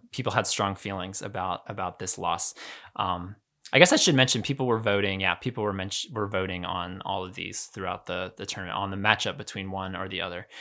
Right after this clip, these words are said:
Um, so the Enneagram made it into the final four against bro cuddling. <laughs> Specifically bro cuddling, which, Ryan, I love how you just, like, "Can we just call it cuddling?" <laughs> Why do we have to call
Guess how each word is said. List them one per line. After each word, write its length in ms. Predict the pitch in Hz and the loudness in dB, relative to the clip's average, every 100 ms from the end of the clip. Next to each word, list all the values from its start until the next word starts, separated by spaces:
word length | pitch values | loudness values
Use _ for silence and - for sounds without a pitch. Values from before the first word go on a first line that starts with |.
| - - - | -16 -16 -2
Um, 460 | 110 104 101 101 113 _ _ _ _ _ _ - - | 4 6 6 2 -6 _ _ _ _ _ _ -14 -2
so 140 | - | 2
the 80 | 127 | 4
Enneagram 560 | 139 165 185 147 123 120 | 8 8 10 12 12 12
made 160 | 120 | 12
it 100 | 127 | 12
into 180 | 131 - | 8 2
the 80 | 120 | 0
final 300 | - 120 117 | 6 6 6
four 680 | - 127 120 101 101 123 - _ _ _ _ _ - | 4 4 6 8 6 2 -8 _ _ _ _ _ -4
against 840 | - 113 110 107 107 - - - - _ _ _ _ _ _ - | -2 2 4 4 4 0 -2 -4 -10 _ _ _ _ _ _ -16
bro 340 | 101 120 120 131 | -2 6 8 8
cuddling. 680 | - 110 98 90 90 110 - _ - | 6 2 2 -2 -4 -6 -12 _ -4
<laughs> 1300 | 311 - - - - - 698 - - - - - - - - - - - 349 - - 262 - 269 - | -4 -4 -16 -18 -20 -16 -16 -16 -16 -18 -16 -12 -8 -6 -4 -6 0 6 6 6 -2 -2 0 -4 -4
Specifically 600 | - 196 185 196 202 185 151 | 2 6 10 12 12 12 12
bro 260 | 131 135 | 12 12
cuddling, 500 | 135 143 127 123 123 | 12 10 10 8 6
which, 220 | 123 127 - - | 6 4 2 -2
Ryan, 260 | - 139 139 | 10 12 12
I 80 | 131 | 12
love 160 | 135 | 12
how 60 | 139 | 12
you 160 | 131 120 | 8 4
just, 140 | 117 | 4
like, 180 | 113 107 | 4 4
"Can 100 | 135 | 0
we 60 | 120 | 2
just 160 | 131 | 2
call 140 | - 135 | 6 6
it 100 | - | 6
cuddling?" 260 | 123 117 | 2 6
<laughs> 380 | 480 466 440 - | 6 6 4 8
Why 100 | 185 | 10
do 60 | 180 | 10
we 20 | |
have 120 | - | 8
to 80 | |
call 80 | 139 | 8